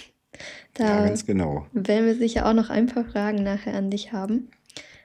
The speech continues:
Speaker 1: Ähm, jetzt haben wir schon ganz viel über dieses Format geredet, aber ich könnte mir vorstellen,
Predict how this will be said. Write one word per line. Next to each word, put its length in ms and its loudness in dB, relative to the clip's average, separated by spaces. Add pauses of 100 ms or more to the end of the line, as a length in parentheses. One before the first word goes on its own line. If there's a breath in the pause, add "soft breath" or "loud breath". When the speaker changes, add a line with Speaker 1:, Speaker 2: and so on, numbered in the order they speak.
(160 loud breath)
Speaker 1:
Ähm, 640 4
jetzt 180 0
haben 120 8
wir 80 10
schon 140 8
ganz 180 6
viel 100 8
über 140 8
dieses 240 4
Format 400 4
geredet, 540 6
aber 260 2
ich 160 0
könnte 380 6
mir 160 6
vorstellen, 840 2